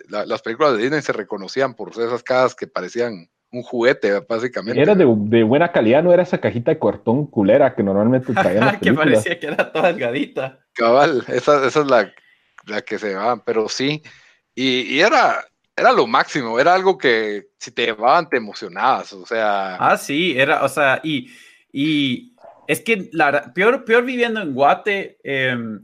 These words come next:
Speaker 3: me imagino que aquí tal vez ya había, en los estados ya había como que, o sea, pasaban películas en, en la tele. Yo me recuerdo que mi abuelito grababa las películas,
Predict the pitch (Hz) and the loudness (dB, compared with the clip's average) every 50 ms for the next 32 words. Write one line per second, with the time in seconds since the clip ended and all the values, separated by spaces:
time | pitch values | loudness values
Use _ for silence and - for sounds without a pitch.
0 | _ _ _ _ _ - 165 175 185 175 233 247 302 302 - 247 175 170 - - | _ _ _ _ _ -4 -2 0 0 0 2 0 0 2 2 2 0 0 0 -6
1 | 208 226 - 226 180 165 175 185 175 202 190 180 180 180 185 196 196 185 180 170 | -8 -4 0 0 2 2 2 2 2 2 2 2 2 2 2 4 4 6 6 6
2 | 147 127 120 113 113 - - - 147 156 147 139 131 - 127 110 - - 143 160 | 4 4 2 2 0 -4 -6 -6 -4 -2 -2 -2 -4 -6 -8 -10 -4 0 2 2
3 | 180 180 165 147 160 147 147 156 170 170 190 175 156 143 127 - 131 120 113 113 | 2 2 0 0 -2 0 0 0 0 -2 -4 -6 -6 -6 -8 -8 -10 -8 -8 -8
4 | - - - 110 - - - 156 139 - - _ - 135 120 - 131 139 151 147 | -10 -12 -16 -18 -18 -12 -6 -6 -6 -6 -8 _ -8 -8 -6 -4 -2 -4 -2 -2
5 | 170 131 127 127 - 170 151 147 151 147 - - - - 131 123 117 110 110 107 | -4 -6 -6 -6 -4 -2 2 2 2 2 0 -4 -12 -10 -8 -8 -6 -8 -10 -12
6 | - 117 113 113 113 120 123 - 143 160 170 160 160 165 - - 165 160 - 185 | -12 -12 -10 -8 -8 -8 -4 -2 0 2 2 2 2 0 0 0 -2 -2 -2 -2
7 | 170 151 135 131 127 127 123 117 123 143 139 - 185 143 120 110 113 131 151 160 | 0 0 2 2 2 2 0 -2 -2 -2 0 0 0 0 2 2 4 4 4 4
8 | 165 175 165 - - 127 117 123 156 170 - 202 175 151 139 131 127 127 - - | 4 2 2 0 -2 -8 -4 -2 -2 -2 -2 -2 0 2 2 2 2 0 -4 -12